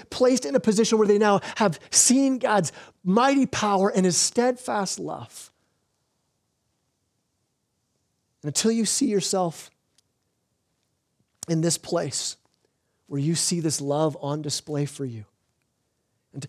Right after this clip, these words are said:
until you grasp the truth of the gospel in your own life,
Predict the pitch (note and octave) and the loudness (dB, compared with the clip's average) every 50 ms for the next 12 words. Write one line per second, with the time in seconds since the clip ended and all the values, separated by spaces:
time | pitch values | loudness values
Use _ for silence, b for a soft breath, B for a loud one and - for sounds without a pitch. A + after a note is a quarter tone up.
0 | B B B D#3+ - - F#3+ F#3+ F#3+ G3+ E3+ C3 - D3 D3 D#3+ D#3+ E3 F3 F#3 | B B B -8 -4 -2 0 0 2 0 0 -2 -4 -2 0 0 2 2 2 2
1 | F#3 - - - _ _ b b b b - D3+ - - - - F#3+ F#3 F#3 E3 | 2 0 -2 -6 _ _ b b b b -6 -4 -4 -2 0 0 2 2 2 0
2 | - - E3 C#3+ D#3+ D#3 D3 D#3 D#3+ D#3+ D#3+ D3+ - - - E3 D#3+ - E3+ D#3 | -2 -4 -4 -2 -2 0 0 2 2 2 0 0 -4 -6 -4 -4 -4 -2 -2 -2
3 | D#3 D#3+ D#3+ D#3 E3 - D3 C#3+ D3+ D3+ D3 C#3 D3 C#3+ C3 A2+ - - - - | 0 0 0 0 -2 -2 -4 -6 -6 -6 -6 -8 -8 -10 -10 -12 -16 -20 -20 -20